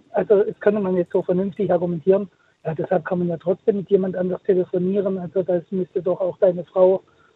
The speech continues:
einsehen, das und so weiter und so fort. Aber ich finde, man kann auch, also weil ich habe ja mit dieser Dame gerne telefoniert, aber man kann ja auch als, wirklich als Beweis nehmen, jetzt einfach meine Ehe wichtiger. Ähm, ähm,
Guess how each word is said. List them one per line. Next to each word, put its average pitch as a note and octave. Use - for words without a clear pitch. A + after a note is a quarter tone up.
einsehen, G3
das G3
und F#3
so F#3
weiter F#3
und F#3
so F#3+
fort. A3+
Aber C4+
ich -
finde, C4+
man A3
kann A#3+
auch, G#3+
also A3
weil G3+
ich -
habe G#3+
ja G#3+
mit G3+
dieser G#3
Dame G3+
gerne A3+
telefoniert, F#3
aber G3
man G3+
kann G#3+
ja G#3+
auch F#3+
als, G3+
wirklich G#3
als G3
Beweis G3
nehmen, G#3
jetzt G3+
einfach G#3
meine G3
Ehe G3+
wichtiger. C4+
Ähm, G3
ähm, F#3+